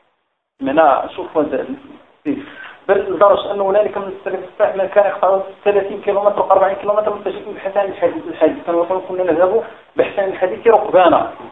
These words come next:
قيل أن، أن البخاري، أن البخاري رضي الله عنه وأرضاه حافظ سبعين ألف حديث وهو ابن أربعة عشر سنة، ولد أربعة عشر سنة حفظ سبعين ألف حديث، وهو، وهو ابن أربعة عشر سنة كان جديد العلماء مختصمين،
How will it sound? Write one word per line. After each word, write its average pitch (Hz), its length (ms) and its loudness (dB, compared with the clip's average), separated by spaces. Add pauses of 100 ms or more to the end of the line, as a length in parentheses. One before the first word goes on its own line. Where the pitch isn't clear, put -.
(360)
قيل 202 160 6
أن، 196 280 2
أن 185 300 4
البخاري، 202 560 6 (340)
أن 170 100 -6
البخاري 190 480 6
رضي 175 200 2
الله 185 300 4
عنه 190 140 2
وأرضاه 156 600 4 (280)
حافظ 180 400 0
سبعين 175 240 2
ألف - 360 2
حديث 220 240 2 (240)
وهو 175 240 4
ابن 202 160 -2
أربعة 190 400 4
عشر 165 380 2
سنة، 120 220 -4 (920)
ولد 165 160 -2
أربعة 143 240 2
عشر - 200 -2
سنة 202 120 0
حفظ - 180 -8 (100)
سبعين 170 200 -2
ألف 151 240 -4
حديث، 120 280 -4 (440)
وهو، 220 300 6
وهو 220 240 8
ابن - 40 2
أربعة 202 380 4
عشر 214 240 0
سنة 226 120 -2
كان 233 200 0
جديد 226 240 -2
العلماء 214 320 4
مختصمين، - 680 0